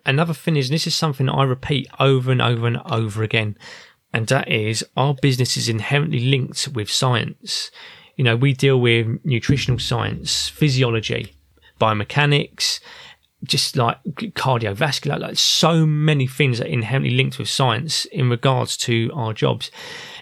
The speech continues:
If that's the case, science is an ever-changing field, particularly in training, because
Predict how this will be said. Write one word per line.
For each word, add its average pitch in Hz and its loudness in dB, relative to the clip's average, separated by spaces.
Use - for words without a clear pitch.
If 160 0
that's 151 0
the - -4
case, 151 0
science 160 2
is 131 -2
an 123 -4
ever-changing 127 0
field, 113 0
particularly 180 2
in 139 2
training, 131 0
because 143 2